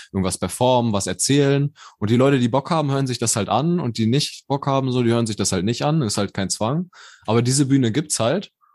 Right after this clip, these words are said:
Und dann hab ich gestern gefragt, ob da, die sich vorstellen können, so, ob da so ein Live-Podcast auch wohl reinpasst.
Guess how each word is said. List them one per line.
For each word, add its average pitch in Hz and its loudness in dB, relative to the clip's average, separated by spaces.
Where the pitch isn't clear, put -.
Und 110 -2
dann 110 0
hab 127 0
ich 131 -4
gestern 143 -2
gefragt, 131 -2
ob 123 -6
da, 123 0
die 123 0
sich 120 -2
vorstellen 127 -2
können, 113 0
so, 113 0
ob 107 -8
da 113 0
so 104 -2
ein 104 2
Live-Podcast 117 0
auch 95 -2
wohl 92 -4
reinpasst. 95 -4